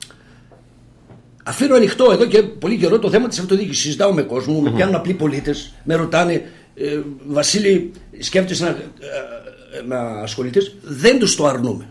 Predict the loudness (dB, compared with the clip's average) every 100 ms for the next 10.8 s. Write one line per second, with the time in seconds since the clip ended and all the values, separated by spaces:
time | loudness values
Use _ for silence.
0 | -4 0 2 2 2 2 0 -4 -4 -6
1 | -10 -20 _ -20 -20 -12 -8 -6 -6 -6
2 | -4 -2 0 2 0 -2 -4 -6 -6 -2
3 | -2 -2 0 -2 0 0 -2 -4 -8 -8
4 | -8 -12 -18 _ _ _ -20 _ _ -2
5 | 4 4 6 4 4 -2 -4 -2 2 0
6 | 0 0 0 0 -2 -4 -6 -4 -4 -4
7 | -6 -6 -6 -8 -10 -12 -12 -6 -4 -2
8 | -2 -4 -6 -18 -20 _ -20 _ _ _
9 | _ _ -20 -20 -20 -20 -20 -20 -4 0
10 | 2 2 0 0 2 2 2 -2